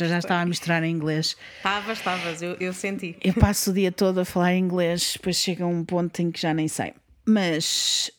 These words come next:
Speaker 1: hum, eu já, eu não sei se isto é verdade, se, ou se é o nome certo, o Guanajuato, ou como é que se diz. Mas, eh, pessoas, porque este, esta história é daquelas que eu tive que ir buscar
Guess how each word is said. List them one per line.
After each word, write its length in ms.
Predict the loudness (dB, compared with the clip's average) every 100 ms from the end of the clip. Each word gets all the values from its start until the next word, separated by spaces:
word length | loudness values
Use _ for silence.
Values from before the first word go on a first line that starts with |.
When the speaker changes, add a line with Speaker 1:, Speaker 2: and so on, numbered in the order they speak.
| 2 4 2
Speaker 1:
hum, 180 | 2 2
eu 160 | 2 4
já, 240 | 4 2 2
eu 100 | 2
não 100 | 4
sei 140 | 2
se 140 | 0
isto 120 | 0 0
é 40 |
verdade, 400 | 0 2 2 2
se, 360 | 2 2 4 2 2
ou 280 | 2 4 2
se 280 | 0 2
é 100 | 4
o 100 | 4
nome 280 | 4 4 2
certo, 500 | 2 2 2 0 -2
o 160 | -2 0
Guanajuato, 760 | 2 2 2 2 2 2 -2
ou 240 | -2 -2 -2
como 260 | -8 -2 -2
é 60 |
que 100 | -2
se 220 | -8 -4
diz. 220 | -4 -4 -10 -16 -20 -20 -20 -20 -20 -2
Mas, 160 | 0 2
eh, 140 | 0
pessoas, 500 | -4 -2 2 2 0
porque 220 | -4 0
este, 640 | 2 2 -4 0 2 2 0 2
esta 240 | 2 2
história 480 | 0 2 2 4 2
é 20 |
daquelas 640 | 0 2 2 4 2 0 -6 -14 -18 -20 -2
que 100 | 0
eu 40 |
tive 180 | 2 0
que 140 | 0
ir 60 | -2
buscar 600 | -2 -2 0 2 0